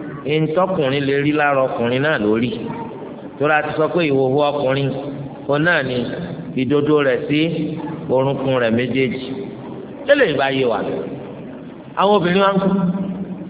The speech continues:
Lóbìnrin kan lè san sọ mọ́ra bẹ́ẹ̀, kò sí ní tọ́jọ́ bẹ́ẹ̀. Torí obìnrin ò gbọ́dọ̀ wọ̀.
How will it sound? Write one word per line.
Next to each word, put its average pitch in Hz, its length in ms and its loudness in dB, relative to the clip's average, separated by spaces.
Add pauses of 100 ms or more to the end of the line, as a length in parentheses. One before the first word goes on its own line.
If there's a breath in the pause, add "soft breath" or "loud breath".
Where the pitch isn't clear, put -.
(240)
Lóbìnrin 208 440 4
kan 165 120 4
lè 135 100 2
san 156 220 0
sọ 147 140 0
mọ́ra 139 340 2
bẹ́ẹ̀, 135 200 0 (420)
kò - 120 -4
sí 120 200 -4
ní 110 80 2
tọ́jọ́ 104 300 2
bẹ́ẹ̀. 101 160 0 (1160)
Torí 151 240 2
obìnrin 127 340 2
ò 113 60 2
gbọ́dọ̀ 104 300 2
wọ̀. 101 200 2